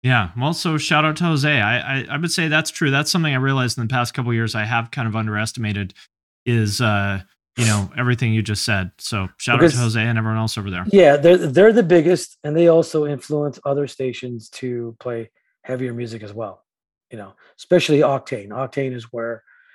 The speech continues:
Speaker 2: you know, you really see a difference.
Speaker 1: Question from Concert Crap. Which three songs would be best to encompass Fear Factory for a noob to the band?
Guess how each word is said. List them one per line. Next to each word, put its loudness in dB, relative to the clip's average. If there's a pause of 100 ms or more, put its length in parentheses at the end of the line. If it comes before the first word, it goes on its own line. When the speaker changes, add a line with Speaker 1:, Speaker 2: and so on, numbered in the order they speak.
(180)
Speaker 2:
you -10
know, -4
you -4
really -4
see -8
a -14
difference. -14 (300)
Speaker 1:
Question 2
from 2
Concert 0
Crap. 0
Which 0
three -2
songs 0
would 0
be 4
best 0
to -2
encompass -2 (260)
Fear 4
Factory 0
for -2
a -4
noob 2
to -6
the -4
band? -4